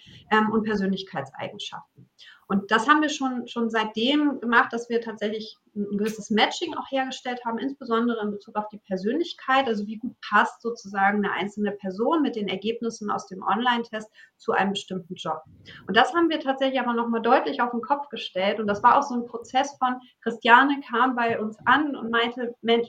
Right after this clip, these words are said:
wir wollen hier mal was anders machen." Und, ähm, wir haben uns da tatsächlich über mehrere Monate auch immer wieder zu ausgetauscht, teilweise dann einen wöchentlichen Jour fixe eingeführt, haben verschiedenste Perspektiven mit einbezogen und dann,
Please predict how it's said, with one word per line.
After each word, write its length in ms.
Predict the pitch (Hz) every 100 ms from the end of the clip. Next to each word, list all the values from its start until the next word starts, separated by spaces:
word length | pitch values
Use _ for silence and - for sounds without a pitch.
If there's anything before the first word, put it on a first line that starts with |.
| -
wir 280 | 233 269 233
wollen 280 | 247 262 254
hier 100 | 233
mal 240 | 208 226
was 140 | 208 - _
anders 380 | 202 220 190 -
machen." 360 | - - 165 185
Und, 220 | 190 196 - - - _ -
ähm, 400 | 208 208 208 208
wir 100 | 208
haben 120 | 240
uns 140 | 262 254
da 100 | 226
tatsächlich 680 | 233 233 240 240 240 - - -
über 220 | 220 214
mehrere 640 | 220 254 269 247 214 226
Monate 880 | 214 220 285 285 240 247 240 226 -
auch 220 | 208 214
immer 440 | 214 262 302 277 240
wieder 280 | 254 240
zu 180 | 233 -
ausgetauscht, 760 | 214 - - - - 226 233 -
teilweise 380 | 220 220 214 208
dann 160 | 202
einen 320 | 214 208 220 220
wöchentlichen 580 | 226 247 233 233 233
Jour 160 | 220 226
fixe 260 | - 311 -
eingeführt, 600 | - 269 247 - 254 254 - _ _ _ -
haben 160 | 220 220
verschiedenste 580 | 214 - 285 277 -
Perspektiven 640 | 233 233 - 214 - 262 262
mit 100 | 214
einbezogen 560 | 214 240 233 - 233
und 100 | 220
dann, 280 | 208 233 269